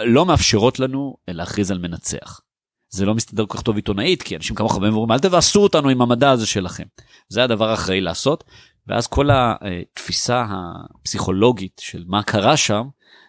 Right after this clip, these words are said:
הייתה שונה. אני אומר, לא צריך להתבאס ממדע, ולא צריך להתבאס מדיוק. צריך לא להפוך, אה, אה, דבר, תופעה אחרת שדיברת עליה, הזהירות הפוליטית, הפחד ממה יגידו,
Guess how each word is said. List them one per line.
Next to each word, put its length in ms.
הייתה 280
שונה. 360
אני 100
אומר, 220
לא 120
צריך 200
להתבאס 400
ממדע, 380
ולא 100
צריך 180
להתבאס 360
מדיוק. 520
צריך 460
לא 140
להפוך, 560
אה, 40
אה, 40
דבר, 360
תופעה 280
אחרת 280
שדיברת 460
עליה, 260
הזהירות 380
הפוליטית, 720
הפחד 320
ממה 220
יגידו, 560